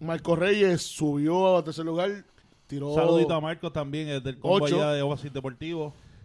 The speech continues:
Speaker 1: Estamos vacilando, tuvo sus siete, así que se mantuvo ahí.
Speaker 2: ¿Quién?
Speaker 1: Estamos vacilando.
Speaker 2: ¡Ey!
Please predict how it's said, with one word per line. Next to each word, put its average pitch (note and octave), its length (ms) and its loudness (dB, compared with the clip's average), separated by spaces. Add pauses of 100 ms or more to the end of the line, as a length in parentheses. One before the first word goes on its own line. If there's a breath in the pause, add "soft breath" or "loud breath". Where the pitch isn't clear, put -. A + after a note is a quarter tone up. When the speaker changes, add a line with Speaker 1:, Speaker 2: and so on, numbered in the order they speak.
(160)
Speaker 1:
Estamos E3+ 260 -4
vacilando, F3 440 -2
tuvo F#3 160 0
sus E3 120 -6
siete, F#3+ 220 -4
así D3+ 160 -8
que C#3 60 -14
se D#3+ 100 -8
mantuvo D#3+ 460 -6
ahí. G3+ 340 -6 (500)
Speaker 2:
¿Quién? A3+ 380 -2 (400)
Speaker 1:
Estamos A#3 720 2
vacilando. C4+ 840 6
Speaker 2:
¡Ey! C#4+ 480 0